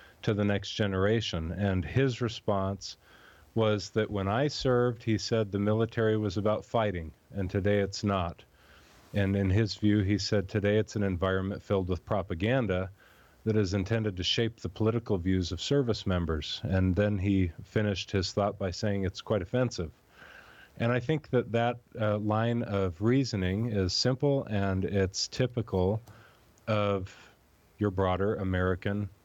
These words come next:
uh, population. When I decided I wanted to serve in the military and attend the Air Force Academy in Colorado,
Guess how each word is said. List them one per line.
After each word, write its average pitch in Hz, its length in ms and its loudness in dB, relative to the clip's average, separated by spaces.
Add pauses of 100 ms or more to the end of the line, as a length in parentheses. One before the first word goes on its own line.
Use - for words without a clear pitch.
(540)
uh, 95 180 0
population. 101 760 -2 (680)
When 110 120 2
I 127 300 0 (280)
decided 113 480 0
I 110 100 2
wanted 113 340 -4
to 92 40 -10
serve 113 340 0
in 107 80 2
the 104 60 2
military 113 680 2
and 101 160 -2
attend 107 320 -2
the 95 80 2
Air 101 140 4
Force 120 340 0
Academy 120 540 0
in 101 100 -2
Colorado, 104 640 2